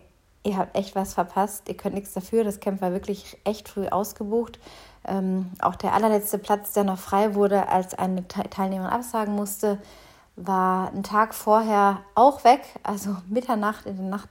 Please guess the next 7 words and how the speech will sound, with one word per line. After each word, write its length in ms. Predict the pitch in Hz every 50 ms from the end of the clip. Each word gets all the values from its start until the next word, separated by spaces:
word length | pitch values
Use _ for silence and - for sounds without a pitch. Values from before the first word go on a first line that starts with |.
| _
zum 200 | - - - 202
Start 480 | 180 - - - 202 196 208 240 - - - - - - - - - - _ _
des 160 | - 196 - -
Camps, 440 | - 226 208 208 208 202 202 - - _
hat 340 | - 185 202 202 202 - - - -
die 360 | 196 190 185 185 180 180 180 - - - _ -
Ramona 680 | 196 190 190 190 190 202 226 240 240 220 214 220 214